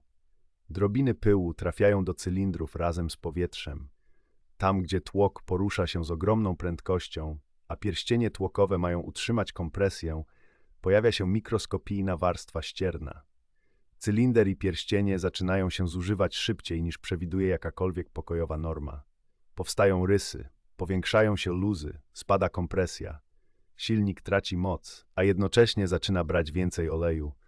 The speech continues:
bo uszczelnienie przestaje działać jak powinno. I najgorsze w tej historii jest to, że załoga na początku może tego nawet nie zrozumieć. Pierwsze objawy wyglądają jak zwykłe zmęczenie czołgu.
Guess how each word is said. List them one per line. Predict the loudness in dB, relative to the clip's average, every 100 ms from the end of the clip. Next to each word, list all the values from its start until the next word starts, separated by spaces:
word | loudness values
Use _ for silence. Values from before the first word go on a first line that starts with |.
| _ -20 -4
bo | -4
uszczelnienie | -4 -2 0 2 0 -2
przestaje | -4 -6 -2 -2
działać | 0 0 0 -4
jak | -10
powinno. | -10 -8 -4 -4 -6 -10 _ _ _ _ _ _ _
I | 0
najgorsze | 2 6 6 6
w | 0
tej | 0
historii | -2 -4 -2 0
jest | 0 -4
to, | -2 0 0 -6 -12
że | -6
załoga | 0 4 4 4
na | 0
początku | -2 -2 0 -2 -4 -8 -6
może | -4 -2
tego | -2 0
nawet | 0 -2 -4 -6
nie | -6
zrozumieć. | -6 -6 -6 -8 -12 -20 -20 _ _ _ _ _ _ 0
Pierwsze | 4 4 6
objawy | 6 8 6 4
wyglądają | -2 0 4 4 4
jak | 0 -2
zwykłe | -6 -2 -2 0 0
zmęczenie | 0 -2 -2 -2 -2 -2
czołgu. | -2 -2 -2 -8 -14